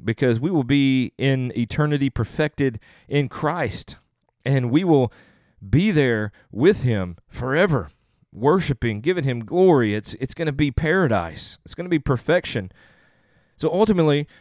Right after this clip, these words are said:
as believers, we should be able to say, "To live is Christ, to die, though, is gain," another thing that Paul said. So we can use this as a time to say, "I'm not gonna fear. I trust God,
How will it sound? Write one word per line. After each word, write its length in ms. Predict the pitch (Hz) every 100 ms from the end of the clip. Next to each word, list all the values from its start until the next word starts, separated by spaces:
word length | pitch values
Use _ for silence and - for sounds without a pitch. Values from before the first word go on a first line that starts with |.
| _ _ -
as 160 | 139
believers, 540 | 117 135 226 170 131 143
we 140 | 190
should 160 | 233 180
be 120 | 160
able 120 | 151
to 60 | 139
say, 480 | 175 175 170 143 - _ _ -
"To 100 | 143
live 180 | 170 165
is 120 | -
Christ, 680 | - 180 175 120 - - - _ _ _
to 100 | -
die, 460 | 120 135 175 113 104
though, 400 | 104 98 107 143 _ _
is 180 | 113 113
gain," 600 | 95 135 165 110 110 131 -
another 440 | 107 135 156 117 98 _
thing 200 | 120 117
that 140 | 107 -
Paul 240 | 110 95
said. 360 | - 98 120 - _ _ _ _ _ _ _ _ _ _ _
So 140 | -
we 120 | 165 233
can 180 | 165
use 240 | 160 165 143
this 280 | 165 156 -
as 280 | 139 135 120
a 280 | 113 104 98 _ _ - -
time 420 | 151 147 147 139
to 140 | 123 113
say, 500 | - 131 120 110 104 - - - 117
"I'm 160 | 156
not 180 | 160 104
gonna 160 | 107 90
fear. 460 | - 113 117 143 - _ _ _ -
I 80 | 95
trust 340 | - 120 113
God, 400 | 110 101 110 139